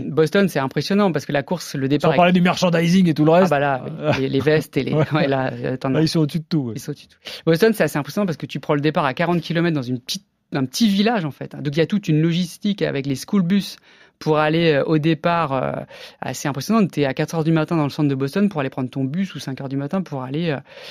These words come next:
Speaker 1: la logistique est hallucinante. Et comme tu disais, tout au long de la route, même s'il y avait énormément de pluie, t'as les tunnels, les barbecues, euh. Alors, j'ai un peu raté. Je pense qu'il y avait un peu moins de monde avec le temps qu'on a eu. Euh, mais, mais, mais non, c'est, c'est une sacrée expérience.
Speaker 2: Euh...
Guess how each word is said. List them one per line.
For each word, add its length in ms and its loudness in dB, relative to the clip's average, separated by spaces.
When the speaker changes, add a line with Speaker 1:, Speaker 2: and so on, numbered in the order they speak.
Speaker 1:
la 180 -6
logistique 400 -8
est 60 2
hallucinante. 400 -2
Et 80 0
comme 240 2
tu 160 -4
disais, 260 2
tout 240 -6
au 60 2
long 60 2
de 40 0
la 120 2
route, 260 0
même 160 0
s'il 100 -8
y 60 -4
avait 100 -4
énormément 380 0
de 60 -2
pluie, 360 -2
t'as 120 0
les 120 0
tunnels, 400 2
les 120 0
barbecues, 520 -4
euh. 440 -2
Alors, 100 -2
j'ai 140 0
un 100 4
peu 160 -2
raté. 520 2
Je 60 -6
pense 120 -8
qu'il 80 -2
y 20 0
avait 80 0
un 80 0
peu 120 -2
moins 180 2
de 40 0
monde 160 0
avec 160 -4
le 120 -4
temps 140 -4
qu'on 140 -4
a 80 -2
eu. 160 -4
Euh, 540 -2
mais, 320 -4
mais, 200 -4
mais 80 -6
non, 180 -6
c'est, 200 -14
c'est 80 -14
une 220 -20
sacrée 220 -12
expérience. 420 -14
Speaker 2:
Euh... 340 4